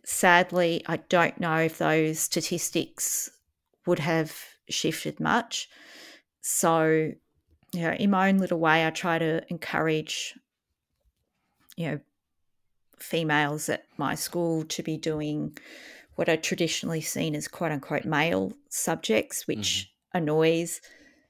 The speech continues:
Speaker 1: the living life out of me. Like, come on.
Speaker 2: Yeah.
Speaker 1: Um, so,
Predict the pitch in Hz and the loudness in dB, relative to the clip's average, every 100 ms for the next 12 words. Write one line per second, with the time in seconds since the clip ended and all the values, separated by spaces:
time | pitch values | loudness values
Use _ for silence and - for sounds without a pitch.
0 | _ _ - 151 - - _ 370 359 359 | _ _ -4 -2 -2 -12 _ -2 2 6
1 | 294 285 254 247 233 208 180 175 - - | 8 10 12 10 10 8 8 8 2 -2
2 | - 175 196 - _ - - 330 269 220 | 2 4 4 -2 _ -10 -2 4 6 6
3 | 170 127 123 - - - 95 82 - _ | 4 2 -2 -8 -16 -16 -14 -14 -18 _
4 | _ _ _ 180 175 185 175 165 - _ | _ _ _ 0 2 2 0 -2 -8 _
5 | _ _ _ _ _ _ - - - - | _ _ _ _ _ _ -20 -18 -16 -18
6 | - - _ _ - - 170 156 160 156 | -18 -20 _ _ -4 2 4 6 6 4